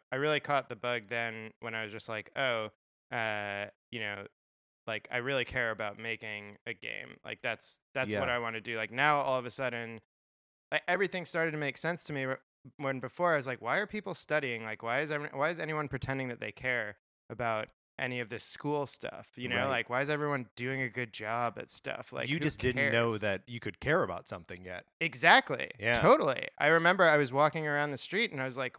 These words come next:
Speaker 1: I was, like, looking at buildings, you know, I was, like, twenty, and I was looking at buildings and I was like, "Whoa, someone cared enough to make this building." Like, suddenly I was like, "Oh, there's creations all around me.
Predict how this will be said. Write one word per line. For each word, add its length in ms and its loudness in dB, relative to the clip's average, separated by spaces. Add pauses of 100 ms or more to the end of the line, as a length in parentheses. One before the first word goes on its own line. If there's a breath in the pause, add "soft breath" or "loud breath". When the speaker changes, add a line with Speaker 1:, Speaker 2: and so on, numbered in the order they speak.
(280)
Speaker 1:
I 60 0
was, 120 0
like, 140 0
looking 220 -2
at 220 -6
buildings, 520 -2
you 60 -6
know, 80 0
I 40 0
was, 100 -4
like, 120 -10
twenty, 500 -4 (280 soft breath)
and 100 -4
I 20 -2
was 100 -4
looking 180 -2
at 120 -2
buildings 380 -2
and 60 -4
I 20 -4
was 80 -8
like, 180 -6
"Whoa, 300 -6
someone 480 -6
cared 420 0
enough 340 -4
to 80 -12
make 220 -8
this 160 -10
building." 420 -4
Like, 200 -6
suddenly 380 2
I 40 2
was 100 0
like, 220 -2
"Oh, 240 6
there's 180 -6
creations 600 0
all 160 4
around 260 2
me. 240 -2